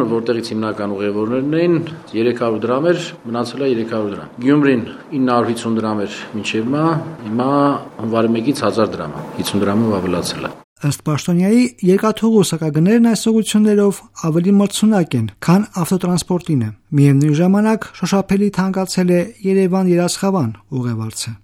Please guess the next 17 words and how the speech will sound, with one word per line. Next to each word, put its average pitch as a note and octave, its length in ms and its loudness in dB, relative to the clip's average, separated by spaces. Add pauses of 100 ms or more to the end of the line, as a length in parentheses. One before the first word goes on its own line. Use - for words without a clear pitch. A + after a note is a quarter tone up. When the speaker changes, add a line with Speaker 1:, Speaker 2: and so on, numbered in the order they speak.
(120)
Speaker 1:
Մի C#3+ 240 -2
փոքր C3+ 380 0
խնդիր A#2+ 300 -4
առաջացավ A2+ 920 -4
Երասխավան, A2 720 -4 (240)
Սուրենավան, G2 720 2 (120)
Բանավան, F#2 540 0 (300)
այնտեղ A2 320 -2
երեք G#2+ 260 0
հարյուր A2 220 2
հիսուն A2 280 -2
դրամից G#2 380 -2
դառնում G#2 320 -2
է G2 80 -4
վեց F#2+ 220 -8
հարյուր G2 180 -6
դրամ, C3 300 -2